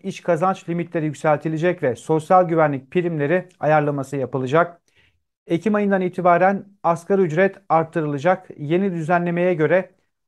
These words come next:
asgari ücretin artması beraberinde başka yenilikleri de getiriyor. Yükselen asgari ücrete ek olarak mini işlerde çalışanlar için dört yüz elli euro limiti yükseltilecek.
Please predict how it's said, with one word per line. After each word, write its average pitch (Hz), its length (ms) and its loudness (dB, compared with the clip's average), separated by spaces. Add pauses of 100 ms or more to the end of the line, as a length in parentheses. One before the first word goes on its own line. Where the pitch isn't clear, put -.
asgari 170 420 0
ücretin 170 400 -4
artması 160 460 -2
beraberinde 156 760 2 (180)
başka 156 340 -2
yenilikleri 175 560 -4
de 120 260 -4
getiriyor. 131 540 -4 (720)
Yükselen 180 460 -2
asgari 190 380 0
ücrete 180 380 -4
ek 190 200 -2
olarak 170 320 0 (100)
mini 175 300 -6
işlerde 175 360 0
çalışanlar 170 580 -2
için 185 380 -6 (160)
dört 170 220 2
yüz 170 120 -6
elli 180 300 2
euro 151 200 0
limiti 165 280 -4
yükseltilecek. 151 880 0